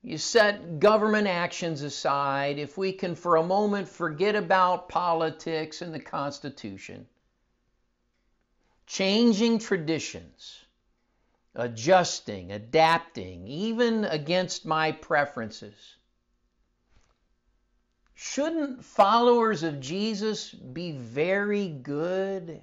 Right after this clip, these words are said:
at adapting? Discipleship is lifelong adapting. It's lifelong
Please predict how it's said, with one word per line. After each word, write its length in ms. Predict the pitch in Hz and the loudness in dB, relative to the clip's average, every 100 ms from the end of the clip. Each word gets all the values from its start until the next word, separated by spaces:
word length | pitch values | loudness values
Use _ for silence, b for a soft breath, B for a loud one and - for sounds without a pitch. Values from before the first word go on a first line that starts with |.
| _ | _
at 180 | 131 131 | -6 -6
adapting? 800 | 120 120 123 147 156 - 180 175 _ _ _ _ _ _ _ _ _ _ _ _ _ _ _ _ _ _ _ _ _ | -6 -6 -6 -6 -10 -14 -14 -16 _ _ _ _ _ _ _ _ _ _ _ _ _ _ _ _ _ _ _ _ _
Discipleship 920 | 123 - 170 214 151 139 - 104 - _ _ _ _ _ _ _ - | -8 2 4 4 0 -8 -8 -10 -10 _ _ _ _ _ _ _ -10
is 200 | 113 117 | -8 2
lifelong 1000 | 147 165 196 - 170 180 180 151 117 113 | 6 6 4 0 4 6 6 2 -2 -6
adapting. 680 | 135 107 123 113 - - 90 95 | -8 -2 0 0 -2 -14 -14 -8
It's 280 | 127 - | -8 -6
lifelong 1120 | 143 147 160 202 202 165 160 156 131 123 123 | 2 4 4 2 -2 -2 4 4 4 2 -2